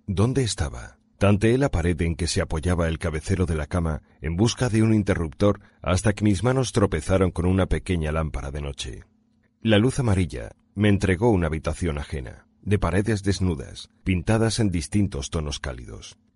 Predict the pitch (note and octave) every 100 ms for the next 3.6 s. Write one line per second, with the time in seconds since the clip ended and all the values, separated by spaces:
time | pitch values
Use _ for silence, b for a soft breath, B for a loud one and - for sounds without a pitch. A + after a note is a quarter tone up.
0 | _ _ A2 A#2 D3 B2+ G2+ - G2+ G2
1 | F#2+ G2+ F2+ F#2 D#2+ F#2 F2+ F2 F#2 F2+
2 | F2+ - D#2 - F2+ E2+ E2+ D#2+ C2+ -
3 | D2+ C2+ C2 C#2 A#1 G#1+